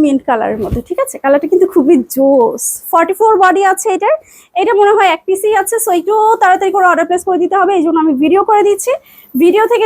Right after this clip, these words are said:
দেখে কিন্তু তাড়াতাড়ি অর্ডার প্লেস করে ফেলতে হবে। ফুল ড্রেসটাই কিন্তু আমি আপনাদের সাথে শেয়ার করে দিয়েছি, ভেতরে ইনার সেট করা আছে, so don't worry। এটা আমরা পাচ্ছি টু পিস।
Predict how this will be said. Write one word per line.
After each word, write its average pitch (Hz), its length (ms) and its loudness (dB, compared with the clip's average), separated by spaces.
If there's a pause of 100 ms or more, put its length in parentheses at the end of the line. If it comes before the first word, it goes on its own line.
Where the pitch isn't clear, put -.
দেখে 349 200 0
কিন্তু 370 160 0 (100)
তাড়াতাড়ি 349 340 0
অর্ডার 277 180 0
প্লেস 269 180 -2
করে 277 140 0
ফেলতে 254 240 -4
হবে। 247 140 -6 (140)
ফুল 392 200 2 (140)
ড্রেসটাই 320 420 0
কিন্তু 349 200 0
আমি 320 140 2
আপনাদের 311 280 -4
সাথে 302 200 -6
শেয়ার 277 200 0
করে 254 140 2
দিয়েছি, - 280 -8
ভেতরে 330 240 2 (100)
ইনার 311 220 2
সেট 359 220 -2
করা 359 160 4
আছে, 381 200 -4
so 311 80 0 (160)
don't 262 240 -4
worry। 403 200 2 (480)
এটা 381 160 2
আমরা 403 220 2
পাচ্ছি 370 220 -2 (120)
টু 415 140 0
পিস। 370 160 -12